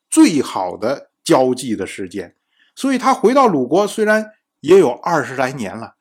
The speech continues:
但是呢，他在鲁国没有太多的关系。那苏孙豹为他铸这口钟，就是说我给你个社交的场合，你把大家都宴请过来，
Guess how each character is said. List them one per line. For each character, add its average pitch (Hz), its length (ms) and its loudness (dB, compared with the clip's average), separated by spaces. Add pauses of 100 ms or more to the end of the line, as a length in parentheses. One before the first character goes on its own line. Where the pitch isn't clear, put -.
(380)
但 247 180 4
是 233 160 0
呢， 180 240 -2 (460)
他 - 280 -4
在 180 320 -8
鲁 104 320 -6
国 117 460 -6
没 113 400 -8
有 117 200 -4
太 127 300 -10
多 139 240 -10
的 113 60 -8
关 127 300 -12
系。 - 260 -18 (500)
那 214 100 4
苏 233 200 0
孙 240 120 4
豹 220 160 6
为 202 160 4
他 190 140 -2
铸 202 240 -6
这 185 140 0
口 120 160 -4
钟， 180 320 0 (280)
就 170 120 2
是 156 60 2
说 160 140 0
我 110 240 -4
给 202 200 0
你 143 180 0
个 139 320 -2
社 160 400 -2
交 165 180 0
的 156 80 -2
场 98 340 -8
合， 117 280 -8 (260)
你 147 120 -6
把 147 120 0
大 135 140 -6
家 151 140 -2
都 170 120 2
宴 165 200 2
请 107 120 -6
过 131 160 2
来， 113 220 2